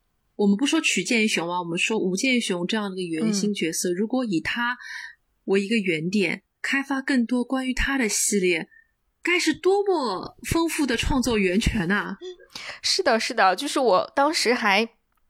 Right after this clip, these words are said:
Speaker 2: 就是去，去查这些人的时候，其实就是当年和吴健雄，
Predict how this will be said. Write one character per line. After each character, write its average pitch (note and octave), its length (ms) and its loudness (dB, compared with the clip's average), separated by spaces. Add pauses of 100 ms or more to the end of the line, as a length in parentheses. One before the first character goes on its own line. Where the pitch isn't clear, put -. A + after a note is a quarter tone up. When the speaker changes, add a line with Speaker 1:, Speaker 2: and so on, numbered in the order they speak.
(360)
Speaker 2:
就 A#3+ 140 0
是 A3+ 80 -2
去， A3+ 240 0
去 A#3 240 -2
查 G3 320 0
这 A#3+ 140 -2
些 A#3+ 180 2
人 A3 240 0
的 G#3+ 160 0
时 - 160 -2
候， G3+ 240 0 (300)
其 - 180 2
实 D4 260 2 (160)
就 C#4 160 0
是 C4 80 0
当 C#4+ 220 4
年 G#3+ 220 2
和 A#3 120 2
吴 G#3+ 160 2
健 A#3+ 220 2
雄， F3+ 400 0